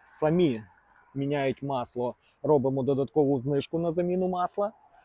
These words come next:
і фільтрів, бо хтось хоче залити, власне, те масло, якому довіряє, але передпродажна підготовка — це не тільки про заміну масла. В першу чергу це про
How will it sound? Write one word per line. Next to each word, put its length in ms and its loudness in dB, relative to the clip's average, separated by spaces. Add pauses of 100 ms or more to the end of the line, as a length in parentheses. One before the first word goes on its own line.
(340)
і 80 0
фільтрів, 540 2
бо 260 0
хтось 600 0 (220)
хоче 280 0
залити, 380 0
власне, 360 -4
те 180 -2
масло, 380 -4
якому 320 -8
довіряє, 580 -4 (360)
але 260 2
передпродажна 840 -2
підготовка — 600 -2
це 160 -2
не 260 -2
тільки 340 -4
про 180 -6
заміну 320 -6
масла. 300 -14 (420)
В 40 -20
першу 280 -2
чергу 380 0
це 180 -8
про 200 -8